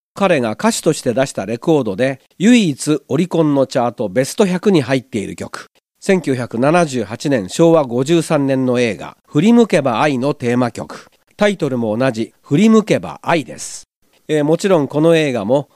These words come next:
後に妻となる山口百恵さんとの共演としては八作目なんですけども、コンビ一作目の伊豆の踊り子や潮騒、絶唱のような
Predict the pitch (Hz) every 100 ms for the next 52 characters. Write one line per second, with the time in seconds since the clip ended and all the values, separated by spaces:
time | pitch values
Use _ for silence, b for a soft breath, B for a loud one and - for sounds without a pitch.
0 | - 135 190 160 123 180 165 143 110 107
1 | 85 98 131 202 175 156 127 123 131 127
2 | 135 120 160 143 113 131 139 131 117 113
3 | - 101 - 147 - - 226 226 208 139
4 | 175 180 - 190 202 202 226 _ _ _
5 | - 247 208 147 120 120 - 156 147 135
6 | 123 117 - 135 160 185 156 143 139 127
7 | 123 123 151 160 _ - 139 156 175 160
8 | 131 117 - 123 135 - 196 180 165 156
9 | 113 87 76